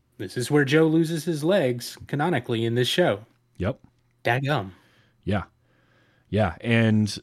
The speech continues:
Speaker 2: the whole, the whole scene where Cord comes up to him as he's laying floating in that pool, and he's like, "No, no, no, you're dead. I saw you die." And, and Cord's like,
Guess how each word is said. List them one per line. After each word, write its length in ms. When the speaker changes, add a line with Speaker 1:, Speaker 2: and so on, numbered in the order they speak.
Speaker 2:
the 260
whole, 460
the 160
whole 180
scene 640
where 640
Cord 380
comes 240
up 160
to 140
him 320
as 160
he's 140
laying 340
floating 360
in 100
that 200
pool, 440
and 540
he's 160
like, 140
"No, 160
no, 80
no, 80
you're 200
dead. 260
I 80
saw 200
you 140
die." 380
And, 420
and 180
Cord's 240
like, 140